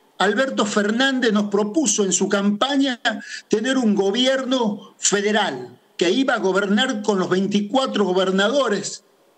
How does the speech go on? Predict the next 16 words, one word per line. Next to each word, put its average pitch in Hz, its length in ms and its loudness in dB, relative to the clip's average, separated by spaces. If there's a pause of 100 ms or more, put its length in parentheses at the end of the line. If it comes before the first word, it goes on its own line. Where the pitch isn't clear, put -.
(200)
y 226 180 2
esto 226 420 -2
doy 247 300 0
fe 277 340 0
que 214 80 2
es 180 140 -2
así. 147 480 -2 (320)
Nosotros 247 420 0
los 214 160 0
tucumanos 247 560 0
hemos 254 260 0
padecido 226 600 2
los 214 100 0
últimos 208 400 0
cuatro 214 380 2
años 131 240 -4